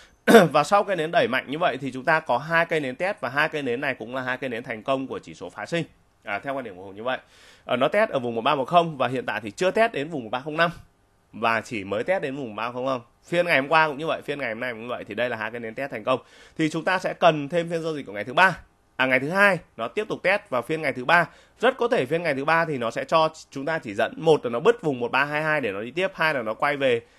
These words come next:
à, nó sẽ kiểm, kiểm định lại, <clears throat> đúng không ạ? Nó kiểm định lại các cái vùng hỗ trợ kỹ thuật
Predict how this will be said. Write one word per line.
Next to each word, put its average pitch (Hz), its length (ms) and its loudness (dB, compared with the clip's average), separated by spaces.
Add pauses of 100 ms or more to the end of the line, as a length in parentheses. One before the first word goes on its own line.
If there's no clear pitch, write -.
(200)
à, 107 160 -2
nó 110 160 -6
sẽ - 160 -14
kiểm, 104 280 -8 (100)
kiểm 127 200 2
định 131 180 -4
lại, 143 180 0 (180)
<clears throat> - 200 -16
đúng 151 420 -2
không - 0 -
ạ? 185 200 2
Nó 113 120 -6
kiểm 131 200 -6
định 104 120 -10
lại 123 240 -4
các 135 100 -6
cái 156 120 -12
vùng 131 180 -8
hỗ 104 100 -6
trợ 95 100 -12
kỹ 104 80 -16
thuật 143 180 -6